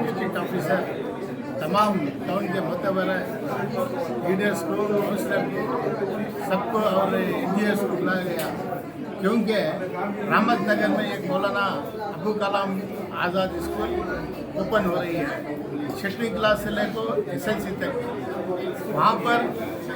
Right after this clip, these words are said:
अभी ब-, हमारे को प्ले-, जगह नहीं है, मगर अभी भाड़े को लेके हम काम स्टार्ट करेंगे।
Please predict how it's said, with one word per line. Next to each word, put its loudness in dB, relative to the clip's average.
अभी -2
ब-, -4
हमारे 0
को -2
प्ले-, 2
जगह 2
नहीं 2
है, 4
मगर 4
अभी 4
भाड़े 4
को 2
लेके 0
हम 2
काम 2
स्टार्ट 2
करेंगे। -2